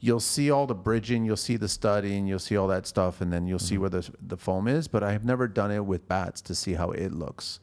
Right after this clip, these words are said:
Speaker 2: Yeah, no.
Speaker 1: on a thermal cam. I'd be curious to see about if anybody's done that, if they've got any images to, to
Speaker 2: Yeah,
Speaker 1: send
Speaker 2: that'd
Speaker 1: in
Speaker 2: be
Speaker 1: my way.
Speaker 2: interesting.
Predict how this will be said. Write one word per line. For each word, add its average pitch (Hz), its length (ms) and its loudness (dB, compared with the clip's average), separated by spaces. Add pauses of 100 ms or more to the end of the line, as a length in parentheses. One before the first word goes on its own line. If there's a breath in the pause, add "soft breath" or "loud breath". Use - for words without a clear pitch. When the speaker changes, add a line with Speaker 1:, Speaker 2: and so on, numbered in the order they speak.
(160 loud breath)
Speaker 2:
Yeah, 85 160 -6
no. 76 140 -8
Speaker 1:
on 95 160 0
a - 20 -2
thermal 95 340 0
cam. 82 200 -2
I'd 95 100 -2
be 107 80 -2
curious 95 300 -2
to 92 80 -6
see 90 240 -2
about 85 420 -2
if 98 100 -6
anybody's 87 440 0
done 90 220 2
that, 82 140 0
if 78 140 -6
they've 80 160 -4
got 80 140 -2
any 82 100 -4
images 87 440 -6
to, 80 120 -8
to 71 180 -8
Speaker 2:
Yeah, 95 120 -2
Speaker 1:
send 90 220 0
Speaker 2:
that'd - 20 0
Speaker 1:
in 82 60 -2
Speaker 2:
be - 20 -4
Speaker 1:
my 78 100 -2
way. 82 140 -2
Speaker 2:
interesting. 78 260 -6